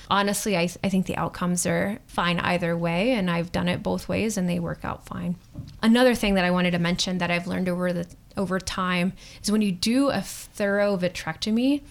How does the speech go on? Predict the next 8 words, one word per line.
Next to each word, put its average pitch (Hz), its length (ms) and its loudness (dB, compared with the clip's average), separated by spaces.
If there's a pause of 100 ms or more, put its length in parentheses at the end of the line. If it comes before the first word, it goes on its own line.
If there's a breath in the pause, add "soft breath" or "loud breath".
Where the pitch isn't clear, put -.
(240 loud breath)
you're 196 160 2
at 180 160 0
risk 185 280 0
of 190 120 -2
having 185 380 -2
reverse 165 400 -4
pupillary 170 580 -6
block - 460 -6